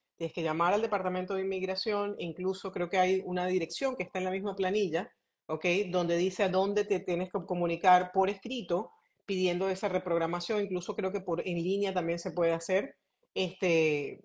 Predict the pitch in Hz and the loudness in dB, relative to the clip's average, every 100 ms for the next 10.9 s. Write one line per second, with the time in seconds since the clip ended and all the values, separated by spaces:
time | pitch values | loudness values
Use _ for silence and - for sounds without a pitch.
0 | _ - _ 202 180 160 - - 185 180 | _ -20 _ -4 -2 -4 -8 6 8 8
1 | 214 214 180 277 - 160 165 247 147 151 | 6 6 6 4 4 4 4 2 2 0
2 | 156 156 156 151 202 202 190 190 175 139 | 0 -2 -2 -2 0 4 6 4 2 0
3 | - - 214 190 190 214 240 214 226 285 | -2 -6 -4 0 0 4 4 4 0 -8
4 | 277 202 202 208 202 202 202 185 190 190 | -8 -8 -6 -6 -6 -6 -8 -6 -6 -6
5 | 202 185 160 151 - 208 180 170 185 196 | -8 -8 -10 -10 -6 2 2 2 0 -2
6 | 196 _ _ _ 175 165 175 185 170 160 | -6 _ _ _ -2 2 4 4 2 -6
7 | 147 165 156 170 185 196 190 185 185 165 | -4 -2 0 0 2 2 2 2 0 0
8 | 185 180 190 190 208 190 165 165 196 165 | 0 -2 -4 -6 -6 -6 -4 -4 -4 -2
9 | 160 165 170 170 202 180 175 - 156 160 | -2 -2 -2 -2 -6 -6 -6 -4 -4 -2
10 | 165 151 143 143 139 147 - - | -2 -2 -2 -4 -10 -12 -14 -20